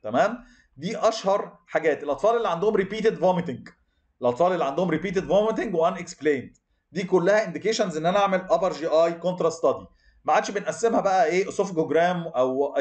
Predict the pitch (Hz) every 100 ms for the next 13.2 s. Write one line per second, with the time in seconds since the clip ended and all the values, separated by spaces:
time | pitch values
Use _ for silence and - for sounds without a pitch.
0 | - 190 190 202 165 156 185 170 185 202
1 | 233 202 - 226 226 170 180 185 202 175
2 | 175 202 214 220 220 151 131 175 160 143
3 | 156 170 170 _ _ _ 143 135 147 175
4 | 151 160 165 160 110 135 110 92 - _
5 | _ _ _ _ _ _ _ _ _ _
6 | 131 127 170 131 - - _ _ _ _
7 | 160 147 113 - _ _ _ - 185 233
8 | 214 185 214 208 202 - 220 220 185 185
9 | 202 - 254 269 - _ _ _ _ _
10 | _ _ _ _ _ _ - 135 175 180
11 | 208 208 131 113 135 175 240 226 180 147
12 | - 147 - 226 240 196 170 196 220 220
13 | - _